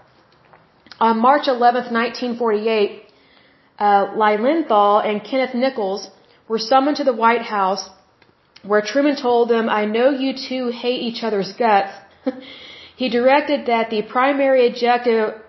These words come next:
primary objective of the A E C was to develop and produce atomic weapons.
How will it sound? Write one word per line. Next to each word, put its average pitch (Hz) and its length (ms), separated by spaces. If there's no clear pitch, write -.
primary 277 480
objective 226 560
of 190 80
the 202 100
A - 20
E - 20
C - 40
was 233 100
to 254 100
develop 240 440
and 277 180
produce 226 340
atomic 190 500
weapons. 226 380